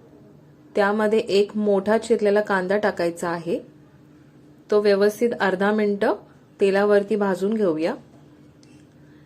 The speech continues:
ही रेसिपी साऊथमध्ये खूप स्पेशल आहे, प्रत्येक हॉटेलमध्ये ही रेसिपी बनतेच आणि सहज मिळते सुद्धा.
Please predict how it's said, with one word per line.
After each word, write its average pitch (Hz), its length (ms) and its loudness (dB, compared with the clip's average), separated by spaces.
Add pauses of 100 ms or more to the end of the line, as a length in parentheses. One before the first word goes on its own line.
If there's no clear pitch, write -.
(320)
ही 240 200 -2
रेसिपी 240 520 0
साऊथमध्ये 220 600 0
खूप 240 200 -6
स्पेशल 202 480 0
आहे, 180 360 -2 (680)
प्रत्येक 220 440 2
हॉटेलमध्ये 226 600 2
ही 233 440 -6
रेसिपी 202 480 -4
बनतेच 196 560 0
आणि 196 140 0
सहज 196 400 0
मिळते 180 300 -2
सुद्धा. 185 360 -10